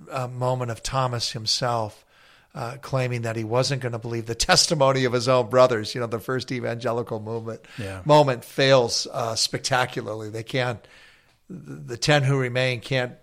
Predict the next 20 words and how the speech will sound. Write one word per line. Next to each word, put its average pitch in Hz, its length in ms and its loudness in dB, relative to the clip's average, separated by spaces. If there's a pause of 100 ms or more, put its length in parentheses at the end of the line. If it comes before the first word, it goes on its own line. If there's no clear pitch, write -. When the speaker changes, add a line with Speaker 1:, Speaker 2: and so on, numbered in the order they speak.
Speaker 1:
convince 123 460 -2
the 131 100 -6
one 113 440 -2
who 147 80 -4
wasn't 127 320 -2
with 127 220 -2
them. 104 140 -10 (200)
<laughs> - 240 -4
You 247 120 12 (120)
know, 175 520 10
<laughs> - 40 -12
that 202 220 8
it 170 120 8
really 143 300 4
happened. 123 360 4
Speaker 2:
Right. - 480 0
Speaker 1:
It 131 200 -2
gives 113 220 -2
me 117 80 -4
hope. 110 460 0